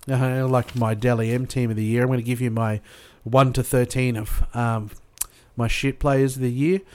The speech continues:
Um, look, a couple of the, the prerequisites in my naming of this team is, you know, I want 'em to have played some games.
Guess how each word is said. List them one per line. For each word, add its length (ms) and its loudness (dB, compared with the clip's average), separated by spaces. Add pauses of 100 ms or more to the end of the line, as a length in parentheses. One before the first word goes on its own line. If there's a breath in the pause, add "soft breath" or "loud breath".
(300 soft breath)
Um, 480 4
look, 220 0
a 80 -10
couple 240 2
of 140 4
the, 380 -6
the 80 -4
prerequisites 800 4
in 100 2
my 300 0
naming 440 2
of 120 -4
this 160 -6
team 360 2
is, 280 0 (360 soft breath)
you 60 -2
know, 80 8
I 60 6
want 160 6
'em 100 6
to 240 6
have 280 4
played 260 6
some 180 -4
games. 560 0